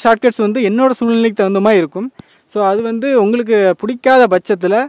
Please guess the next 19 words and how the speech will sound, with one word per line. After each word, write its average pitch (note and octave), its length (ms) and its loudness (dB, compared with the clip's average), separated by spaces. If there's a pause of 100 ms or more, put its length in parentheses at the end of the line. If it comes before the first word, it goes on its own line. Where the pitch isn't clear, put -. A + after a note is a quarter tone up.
(140)
உங்க C4 280 -2
சூழ்நிலைக்கு C4 460 0
தகுந்த G3+ 220 0
மாதிரி B3+ 220 2
அதை A3+ 100 -6
மாத்தி A#3 340 -2
ஷார்ட்கட்ஸா F#3 380 -4
வச்சுக்கோங்க. D#3 400 -6 (440)
Okay A3 200 -2
friends, B3 260 -4 (520)
வாங்க G#3+ 300 0
வீடியோக்குள்ள F3+ 300 -4
போகலாம். C#3 440 -6 (1500)
First G#3 280 -2
நம்ம G#3+ 340 -2
ஆந்திராவை A#3 280 0
எடுத்துக்கிடுவோம். E3+ 320 -8
ஆந்திர A#3 360 0
பிரதேசத்தை A3 340 -4